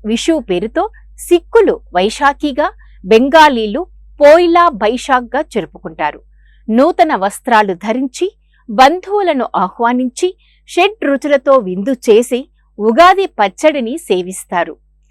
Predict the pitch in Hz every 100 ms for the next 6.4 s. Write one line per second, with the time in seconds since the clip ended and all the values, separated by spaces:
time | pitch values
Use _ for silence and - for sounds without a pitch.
0 | _ _ - 339 415 - 277 294 359 339
1 | - 233 208 277 320 285 220 190 240 _
2 | - 254 - 196 180 190 208 247 - 202
3 | - 196 - _ _ _ - 240 320 330
4 | 294 254 220 190 220 254 180 _ _ _
5 | - 254 233 214 202 247 _ _ - 302
6 | 269 254 190 208